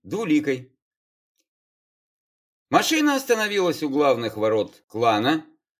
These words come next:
Охраны в этот день было вдвое больше, что сразу меня напрягло. Странно, даже форма отличается. Стоп! Да здесь же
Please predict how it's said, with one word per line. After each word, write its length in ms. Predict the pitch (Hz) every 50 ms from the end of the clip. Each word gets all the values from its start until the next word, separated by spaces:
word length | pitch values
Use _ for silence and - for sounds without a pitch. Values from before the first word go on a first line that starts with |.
| _ _ _ _ _ -
Охраны 500 | 147 151 - - 247 247 247 226 190 160
в 40 | 147
этот 240 | 131 - 143 127
день 220 | 123 131 127 117 113
было 220 | 107 113 110 113
вдвое 320 | 101 95 117 120 113 110 104
больше, 440 | 101 160 220 247 233 - - 214
что 260 | 202 - - - 123 113
сразу 480 | 120 120 110 123 151 175 160 156 170
меня 280 | 160 160 143 110 110 110
напрягло. 540 | 120 110 92 123 110 95 90 87 82 80 - _ _ _ _
Странно, 680 | _ - - - 170 185 165 156 156 156 156 160 160 - _ _
даже 320 | - 101 135 135 123 156 147
форма 360 | 127 143 160 202 185 170 143
отличается. 760 | 127 - 120 113 113 110 95 85 78 76 - - - 78 - _ _ _ _ _ _
Стоп! 760 | _ - - _ - 107 127 139 139 131 104 - - - _ _ _ _ _ _ _ _ _
Да 240 | - 82 110 143 151
здесь 480 | 143 120 104 151 190 220 240 247 240
же 180 | 208 214 254